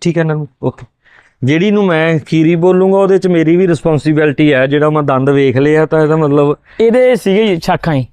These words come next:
Speaker 1: ਓਕੇ।
Speaker 2: ਤੇ ਰਬੜ ਲਾਤੀ, ਦੇਖੋ, ਦਿਖਾ ਦਿਓ ਜੀ, ਕਰਕੜੀ।
Speaker 1: ਠੀਕ ਹੈ ਮੈਮ। ਤੋ ਦੋਸਤੋ, ਐਕਸਟਰਾ ਨਿੱਕੇ ਨਿੱਕੇ ਥਣ ਸੀਗੇ।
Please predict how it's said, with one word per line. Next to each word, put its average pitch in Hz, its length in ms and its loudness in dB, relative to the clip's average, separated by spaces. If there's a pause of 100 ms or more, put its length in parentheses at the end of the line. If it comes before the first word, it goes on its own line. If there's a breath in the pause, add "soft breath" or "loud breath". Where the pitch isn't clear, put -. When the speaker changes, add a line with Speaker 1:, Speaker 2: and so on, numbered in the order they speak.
Speaker 1:
ਓਕੇ। 143 200 -2
Speaker 2:
ਤੇ 196 100 0
ਰਬੜ 208 160 0
ਲਾਤੀ, 156 320 0
ਦੇਖੋ, 143 180 0
ਦਿਖਾ 151 240 -2
ਦਿਓ 151 80 2
ਜੀ, 151 60 0 (240)
ਕਰਕੜੀ। 165 340 0
Speaker 1:
ਠੀਕ 180 140 0
ਹੈ 175 60 -2
ਮੈਮ। 160 260 -4
ਤੋ - 1120 -12
ਦੋਸਤੋ, 156 220 0
ਐਕਸਟਰਾ 151 560 -2
ਨਿੱਕੇ 156 280 -4
ਨਿੱਕੇ 151 240 -2
ਥਣ 135 240 -2
ਸੀਗੇ। 139 380 -2